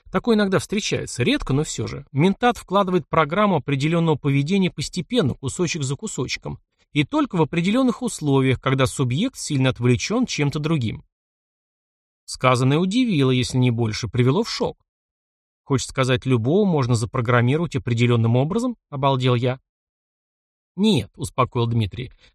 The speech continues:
«для этого нужно обладать определенным складом ума, иметь ослабленную волю и быть уязвимым для прямого вмешательства.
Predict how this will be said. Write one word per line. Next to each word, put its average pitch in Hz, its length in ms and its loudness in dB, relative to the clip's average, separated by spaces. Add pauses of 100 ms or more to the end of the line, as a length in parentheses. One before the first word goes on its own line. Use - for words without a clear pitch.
«для 151 140 4
этого 233 200 2
нужно 208 280 2
обладать 196 360 2
определенным 196 560 2
складом 190 460 0
ума, 214 320 4
иметь 135 280 0
ослабленную 147 640 2
волю 196 320 2
и - 20 0
быть 139 240 0
уязвимым 143 580 2
для 131 140 2
прямого 131 400 2
вмешательства. 151 800 -4